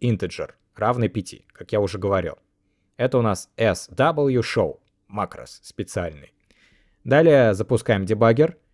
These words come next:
и смотрим. Обработка создания окна неправильная. Меняем её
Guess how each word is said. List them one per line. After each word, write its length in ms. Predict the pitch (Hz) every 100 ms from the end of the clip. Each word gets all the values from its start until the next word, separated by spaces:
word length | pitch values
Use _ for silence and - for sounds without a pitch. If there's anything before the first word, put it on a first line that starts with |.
| _ _ _ _ _ _
и 120 | 127 139
смотрим. 460 | 120 95 82 71 _ _
Обработка 580 | 139 147 135 123 - 104
создания 520 | - 104 110 101 107
окна 280 | 110 180 208
неправильная. 840 | 156 131 117 98 80 73 67 64 _ -
Меняем 500 | 113 156 156 107 98
её 340 | 101 95 -